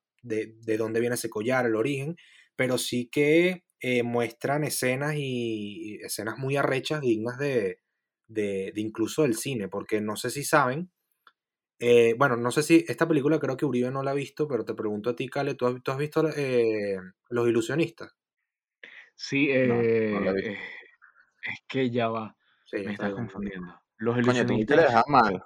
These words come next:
Speaker 2: es
Speaker 3: ¿oíste?
Speaker 2: Now You See Me, es Now You See Me, ¿no?
Speaker 1: Now
Speaker 2: Realmente.
Speaker 1: You See Me en inglés, correcto.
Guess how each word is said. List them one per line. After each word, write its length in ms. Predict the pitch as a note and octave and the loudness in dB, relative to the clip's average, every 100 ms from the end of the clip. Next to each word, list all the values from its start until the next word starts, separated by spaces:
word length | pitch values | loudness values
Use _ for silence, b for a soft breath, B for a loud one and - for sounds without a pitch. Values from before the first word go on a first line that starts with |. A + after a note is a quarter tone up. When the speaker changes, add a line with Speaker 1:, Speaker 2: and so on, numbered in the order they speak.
| _ | _
Speaker 2:
es 280 | B2 B2 C#3 | 0 2 4
Speaker 3:
¿oíste? 400 | C#3+ B2 G2 - _ B B B - | 2 0 -6 -8 _ B B B -6
Speaker 2:
Now 300 | B2+ C3 C3 | 0 2 2
You 140 | C3 | -2
See 260 | C3 - E3 | -4 0 0
Me, 220 | C3 A2 | 2 -2
es 120 | A2+ | -2
Now 140 | C#3+ D#3 | -2 -2
You 120 | D#3+ | -2
See 200 | - C3+ | -4 -4
Me, 100 | G#2+ | -4
¿no? 120 | G2 | -2
Speaker 1:
Now 200 | A2 A2 | 2 4
Speaker 2:
Realmente. 120 | G#2+ | 6
Speaker 1:
You 100 | A2+ | 4
See 220 | A2+ A#2+ A#2 | 4 2 2
Me 80 | B2 | 2
en 80 | |
inglés, 300 | A2+ G#2 G2 | 0 0 -4
correcto. 460 | - F#2+ G2+ - | -6 -8 -8 -10